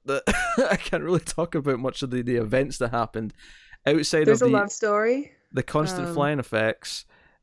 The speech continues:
Speaker 1: Um, there was a love story? <laughs>
Speaker 2: <laughs>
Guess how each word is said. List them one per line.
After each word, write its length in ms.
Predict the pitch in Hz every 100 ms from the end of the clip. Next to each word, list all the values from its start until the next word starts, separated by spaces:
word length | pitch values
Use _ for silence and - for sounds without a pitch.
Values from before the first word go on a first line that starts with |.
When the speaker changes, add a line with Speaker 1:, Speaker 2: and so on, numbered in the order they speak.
| -
Speaker 1:
Um, 580 | 120 117 117 117 117 117 _ 180 262
there 120 | 147
was 100 | 123
a 60 | 123
love 220 | 107 139
story? 400 | - 285 415 440 392 - _ _ _ _ _ _ -
<laughs> 140 | - 698 698 679 - - - - - - -
Speaker 2:
<laughs> 100 | 269